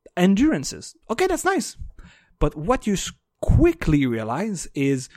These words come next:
Lucas, the owner of G T Cafe, give you, like, strict goals. You need to go do the Sunday Cup, but they don't call it this way, but you need to go get me those three cars. And it's like, okay, usually I go do the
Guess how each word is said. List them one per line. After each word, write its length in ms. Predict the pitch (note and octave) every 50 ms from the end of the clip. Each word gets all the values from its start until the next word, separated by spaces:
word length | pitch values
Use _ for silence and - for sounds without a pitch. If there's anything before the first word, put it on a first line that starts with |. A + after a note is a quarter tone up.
| - _ _ _
Lucas, 640 | - B2 F3 C#4+ - - A#2+ G#2+ F3+ - - - _ _ _ _ _ _ _ -
the 200 | F3 B2+ B2+ - -
owner 320 | - C3+ C#3 C3+ C3 C3 B2+
of 100 | A#2 A2
G 140 | - A#2 G#2
T 80 | - -
Cafe, 440 | - A#2 G#2+ - - A#3 C4+ C#4 - - _ _ _ _ _ _ _ _ _ -
give 320 | D#3+ F#3+ G#3+ F3+ D3+ C#3
you, 160 | D3 F3+ G#3
like, 280 | F3+ E3+ E3 D#3+ - -
strict 460 | - - - - - - G3 - -
goals. 540 | - E3+ F#3+ D3+ A2+ - G2 - - - - _ _
You 400 | - A2 G#2+ A2+ C3+ F3 G#3+ A#3
need 400 | G#3+ E3+ D#3+ E3+ F#3+ G#3 G3+ - -
to 100 | - D3
go 320 | C3 - D#3 D#3+ D#3+ D#3
do 340 | C#3 A#2+ - D3 D3+ D#3+ E3
the 100 | D#3 -
Sunday 440 | - - - D#3 D#3 D#3+ C#3+ D3 C3+
Cup, 400 | - - B2+ C3 C#3 - - -
but 160 | - B2+ B2 A#2+
they 80 | B2
don't 220 | B2 C3+ C#3 E3 D#3
call 140 | - C#3
it 80 | C3+ C3
this 160 | D3 D3+ -
way, 80 | C3 A#2
but 120 | A2 A2+
you 360 | A2 C3 C#3 D3+ F3 B3+ C#4
need 200 | C4 B3+ C4 B3 -
to 40 | G3+
go 400 | D3+ D3 F3 F3+ F#3 A#3 A3+ - - _ _ _ _ _ _ _ _ _ _
get 200 | - A3 A3 -
me 200 | F#3 F3 F#3+ G#3+
those 300 | F#3+ D#3 E3 E3+ D#3+ -
three 280 | - - - C#3+ D3 B2+
cars. 580 | - - C#3+ A#2+ G2+ F#2+ - - - - - _ _ _ _ _ _ _ _ _ _
And 80 | - A#2
it's 80 | - -
like, 140 | G#2+ G2 - _ - -
okay, 400 | - - - G3 D3 C3+ C#3+ G3+
usually 480 | B3+ A#3 C4+ D4+ C#4 - A3+ B3 A#3
I 100 | G3 D3+
go 280 | C#3+ C#3 C#3 D3+ D#3 D#3
do 220 | D3 C#3 E3 E3+
the 320 | D#3 C#3+ C3+ A#2+ A#2 C3